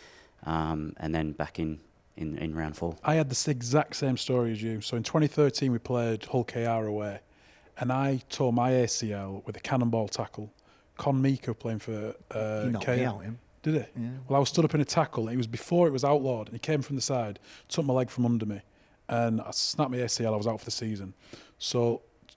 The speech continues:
Speaker 2: twenty fourteen pre-season, I thought I was training the house down. But Nathan Brown was like, "No, you're coming back off an A C L. You need to play dual reg for, for a bit to get your fitness up." And I was fuming.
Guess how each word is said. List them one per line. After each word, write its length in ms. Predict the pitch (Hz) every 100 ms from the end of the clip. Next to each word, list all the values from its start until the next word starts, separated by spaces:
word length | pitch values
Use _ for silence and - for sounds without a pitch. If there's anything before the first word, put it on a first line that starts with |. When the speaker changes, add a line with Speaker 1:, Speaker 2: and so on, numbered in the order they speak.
| _ _ _
Speaker 2:
twenty 240 | - 170
fourteen 600 | 151 151 143 - - 135 123
pre-season, 840 | - 135 127 117 101 95 98 98 -
I 180 | - 135
thought 240 | 120 113 101
I 40 |
was 100 | 104
training 280 | - 110 101
the 60 |
house 240 | 95 101 -
down. 260 | 104 95 104 _ - - _
But 120 | -
Nathan 320 | 123 120 120
Brown 240 | 110 113 107
was 140 | 101
like, 180 | 104 104
"No, 200 | 117 117
you're 160 | 120 117
coming 200 | 156 139
back 180 | 131 -
off 80 | 117
an 60 |
A 80 | 120
C 180 | 110 120
L. 100 | 107
You 80 | 110
need 140 | 117 113
to 100 | -
play 240 | 127 113
dual 280 | 107 117 110
reg 260 | 113 113 107
for, 340 | - 113 104 - - _
for 220 | - 120
a 40 | 104
bit 180 | 110 -
to 40 |
get 120 | 110
your 80 | 110
fitness 420 | - - 113 104 104
up." 100 | 101
And 80 | 135
I 60 |
was 120 | 131
fuming. 400 | - 113 104 98